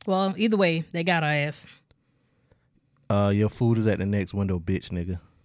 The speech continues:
Speaker 2: <laughs> Niger, B Niger. But deadlines are called A and B, though?
Speaker 1: Yeah.
Speaker 2: Oh, okay. Um, that's it then, ain't it?
Speaker 1: That's it.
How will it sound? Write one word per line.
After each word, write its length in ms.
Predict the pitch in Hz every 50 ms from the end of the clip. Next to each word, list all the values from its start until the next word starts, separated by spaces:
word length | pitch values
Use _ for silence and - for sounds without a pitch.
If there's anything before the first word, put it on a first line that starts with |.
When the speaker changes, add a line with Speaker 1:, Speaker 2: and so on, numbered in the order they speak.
| _ _ _ _ _ _ _ _ - - 494 -
Speaker 2:
<laughs> 1700 | - - - - - - - - - - _ _ _ - - - - - - - - - - - - - - - - - - - - - -
Niger, 520 | 98 101 104 107 104 98 - 104 101 98 - - -
B 180 | 98 117 113 107
Niger. 440 | 104 101 101 101 95 85 95 92 - - - - - - - - - - -
But 220 | - 156 160 160 127
deadlines 480 | 139 175 214 202 208 214 214 202 185
are 100 | 202 202 196
called 280 | 208 214 202 196 - 170
A 180 | 170 180 190 190
and 60 | 190
B, 120 | 185 208 208
though? 220 | 208 214 214 208 - - - _ _ _ _ _ _ _ _ - - - - _ -
Speaker 1:
Yeah. 240 | 427 440 403 311 233 - _ _ _ - -
Speaker 2:
Oh, 380 | 135 151 147 123 98 85 80 - - - _ _ _ _ - 160 147
okay. 260 | 143 - - - 123 123 - _ _ _ _ _ _ _ _ _ _ _ _ _ _ _ _ _ _ _ _ _ _
Um, 640 | - 101 104 101 101 98 98 98 95 92 92 95 - _ _ _ _ _ _ _ _ _ _ _ _ _ _ _ _ _ _ _ - _ _ - -
that's 220 | - 139 143 -
it 120 | 160 - -
then, 160 | - 143 139
ain't 120 | 151 180 196
it? 60 | - _ _ _ -
Speaker 1:
That's 240 | 185 214 - - -
it. 240 | 403 403 370 302